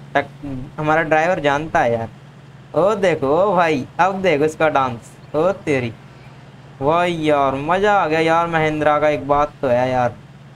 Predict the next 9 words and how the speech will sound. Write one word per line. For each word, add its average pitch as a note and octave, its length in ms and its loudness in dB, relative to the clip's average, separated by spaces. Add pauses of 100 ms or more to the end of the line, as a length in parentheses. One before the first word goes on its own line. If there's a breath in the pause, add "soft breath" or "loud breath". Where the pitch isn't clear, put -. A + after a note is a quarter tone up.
(440)
ये D3+ 200 0
देखो C#3 280 0
महिंद्रा D3 460 0
का D3+ 140 -4
मज़ा, C#3 360 0 (1600)
ये E3+ 220 2
देखो D3 320 0
भाई, C3 240 2
ओ D#3+ 160 2